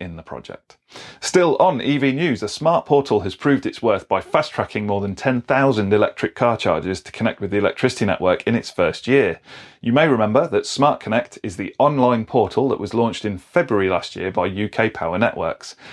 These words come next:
It has now slashed notification time for installers from a frustrating ten days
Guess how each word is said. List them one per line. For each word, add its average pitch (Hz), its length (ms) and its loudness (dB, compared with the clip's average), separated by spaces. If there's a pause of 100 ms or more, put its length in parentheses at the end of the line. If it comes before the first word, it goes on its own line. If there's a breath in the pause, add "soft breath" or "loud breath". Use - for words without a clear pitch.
(240 loud breath)
It 127 200 4
has 117 160 0
now 120 160 6
slashed - 520 0
notification 110 640 0
time 107 240 2
for 104 160 -4
installers 101 400 2
from 101 200 -2
a 90 60 -4
frustrating 110 600 0
ten 104 400 -2
days 107 460 2